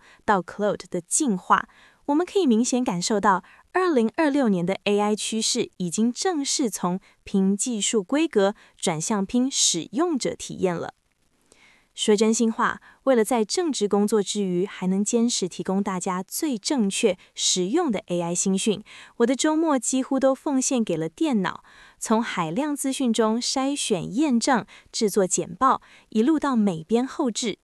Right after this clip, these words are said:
全都是我一个人利用假日完成的。算一算，我真的好久没有走出户外透透气了。为了能走更长远的路，也为了健康着想，并维持内容的高品质，未来我们这个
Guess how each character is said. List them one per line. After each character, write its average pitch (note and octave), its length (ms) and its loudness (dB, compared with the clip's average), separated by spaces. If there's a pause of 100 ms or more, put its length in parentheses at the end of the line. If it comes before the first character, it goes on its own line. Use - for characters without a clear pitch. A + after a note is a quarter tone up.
全 G#3 420 0
都 B3+ 160 2
是 B3 160 0
我 G3+ 120 4
一 F3+ 100 -2
个 G#3+ 140 2
人 F3+ 260 0
利 G3+ 140 -2
用 F#3 180 -2
假 C#4+ 300 -4
日 G3 140 -2
完 D#3+ 220 -4
成 D#3+ 220 -6
的。 F3+ 160 0 (540)
算 A3+ 260 2
一 G#3+ 60 4
算， G#3 320 0
我 F3+ 100 0
真 A3 480 0
的 A3+ 80 0
好 F3 340 -2
久 F#3 220 0
没 D#3+ 160 -6
有 F3+ 100 -2
走 E3 220 -4
出 F#3 160 -2
户 G3 240 0
外 E3+ 180 -2
透 F3+ 200 -4
透 D#3 180 -6
气 - 240 -4
了。 - 220 -8 (640)
为 F#4+ 100 4
了 E4+ 120 4
能 A3+ 200 4
走 F#3 220 2
更 E4 320 -2
长 F#3+ 220 -4
远 F#3+ 120 2
的 D#3+ 120 -4
路， B3 240 0 (220)
也 F3 100 2
为 F#3+ 160 2
了 F3 100 0
健 D#4 320 0
康 B3+ 240 -2
着 F3 180 -2
想， - 240 -2 (240)
并 G3+ 200 4
维 F3+ 180 2
持 F3 240 -2
内 A3 240 2
容 E3 160 -2
的 F3+ 140 -2
高 D#4 260 0
品 E3+ 260 -4
质， E3+ 360 -6 (400)
未 G4 120 4
来 B3 180 0
我 A#3+ 140 2
们 F3 120 -2
这 G#3+ 140 2
个 F3+ 180 0